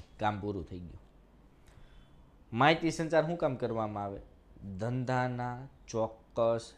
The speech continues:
હેતુઓ સિદ્ધ કરવા માટે માહિતી સંચાર કરવામાં આવે છે. બરાબર?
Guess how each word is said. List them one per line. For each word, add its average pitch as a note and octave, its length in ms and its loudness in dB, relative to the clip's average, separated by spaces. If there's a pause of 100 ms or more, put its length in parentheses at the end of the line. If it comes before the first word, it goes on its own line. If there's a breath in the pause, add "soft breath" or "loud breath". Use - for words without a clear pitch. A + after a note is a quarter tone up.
(120)
હેતુઓ G2 640 -4 (240)
સિદ્ધ A2+ 640 -4 (240)
કરવા F#2 480 -4
માટે F#2 600 -6 (200)
માહિતી A#2 480 -4
સંચાર F2+ 420 -8
કરવામાં F2+ 680 -8 (400)
આવે E2 200 -2
છે. - 280 -20 (1400)
બરાબર? A#2+ 300 0